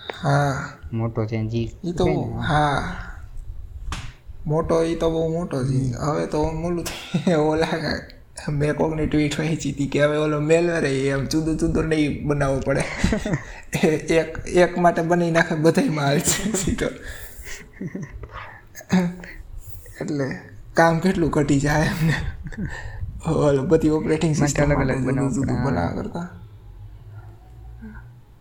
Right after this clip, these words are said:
Speaker 1: હા, એટલે Android એપ્સોમાં આવશે. અત્યારે તો કેવી સિસ્ટમ છે? ઓમ સર્ચ કેવી રીતના? આ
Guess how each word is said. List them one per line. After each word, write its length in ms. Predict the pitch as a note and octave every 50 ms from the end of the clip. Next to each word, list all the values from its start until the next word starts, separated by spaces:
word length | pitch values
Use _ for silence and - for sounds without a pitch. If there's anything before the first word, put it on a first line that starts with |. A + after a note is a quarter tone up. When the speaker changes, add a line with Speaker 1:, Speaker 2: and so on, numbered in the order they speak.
| - - - - - -
Speaker 1:
હા, 380 | D#3+ D3 D3 D3+ D3+ D3+ - - - - - - - -
એટલે 380 | D3+ - - D3 D3 D3+ E3
Android 280 | F3 F3+ F#3 F#3 F3 F3
એપ્સોમાં 480 | F3 E3+ E3 - - E3 E3 E3+ E3+ F3
આવશે. 220 | F3+ F3 - D#3
અત્યારે 420 | D3+ D#3+ D#3 - F3 E3+ D#3+ E3
તો 220 | D#3+ - E3 D#3+ D#3+
કેવી 300 | D#3 - G3+ F#3+ E3 C#3+
સિસ્ટમ 420 | - D3 C#3 - - D3 C#3 C#3
છે? 160 | C#3 - C#3 C3 F3+ - - - - - -
ઓમ 280 | D3+ D#3 D#3 D#3 D#3
સર્ચ 300 | D3+ - - F3+ F#3 F3+ - - - - - D3 - -
કેવી 240 | - G#3 G3+ F#3 E3
રીતના? 320 | D3+ C#3+ C3 - - C#3 C#3 B2+ C3 C#3 C3+ B2+ - - - - - - - - - - - D3 C#3
આ 360 | D3 D#3 D3 D3 C#3 C#3+ -